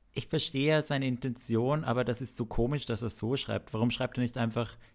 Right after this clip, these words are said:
meditieren und im Wald spazieren? Dann wär's voll normal.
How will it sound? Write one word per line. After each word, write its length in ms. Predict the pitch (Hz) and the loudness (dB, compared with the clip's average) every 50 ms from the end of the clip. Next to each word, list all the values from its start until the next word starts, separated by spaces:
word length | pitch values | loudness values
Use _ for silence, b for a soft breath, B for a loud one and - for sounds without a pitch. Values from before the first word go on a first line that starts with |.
| b b | b b
meditieren 640 | - 165 160 156 160 156 - - 160 160 160 160 165 220 | 0 0 2 2 0 0 0 2 2 2 2 2 0 -2
und 340 | 220 139 127 143 143 135 | 0 2 2 2 2 0
im 200 | - - 123 123 | 0 0 0 2
Wald 200 | 113 107 107 98 | 4 4 2 2
spazieren? 600 | - - - 95 - - - 95 90 90 95 104 - | -2 -4 -6 -6 -4 -4 -2 -2 -2 -2 -2 -4 -2
Dann 160 | - 135 135 | 0 0 2
wär's 180 | 143 147 139 - | 2 0 0 -2
voll 260 | - - 165 170 170 | -2 2 2 4 4
normal. 500 | 156 143 131 113 98 92 87 87 92 101 | 4 4 4 4 2 0 0 -2 -4 -6